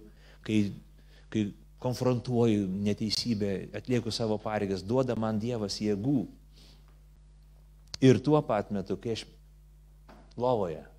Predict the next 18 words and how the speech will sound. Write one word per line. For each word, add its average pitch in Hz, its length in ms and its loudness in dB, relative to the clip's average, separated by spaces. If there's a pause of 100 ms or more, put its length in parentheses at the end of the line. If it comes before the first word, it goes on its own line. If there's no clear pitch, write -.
(760)
atsigulu, 87 560 -8 (760)
Dievas 101 320 -2
leidžia 101 320 -2
man 92 280 -4 (420)
nurimti, 95 560 -6 (1700)
ilsėtis, 85 720 -8 (1040)
atsipūsti, - 720 -12 (760)
atsigauti, 87 640 -14 (640)
atgauti 85 540 -14
jėgas. - 340 -18 (540)
Jis - 160 -14
mane 87 180 -10
palaiko 85 460 -10 (240)
ir 98 160 -12
ten, 90 240 -14
ir 82 80 -10
ten. 76 240 -18 (1300)
Neįtikėtina. 185 640 -4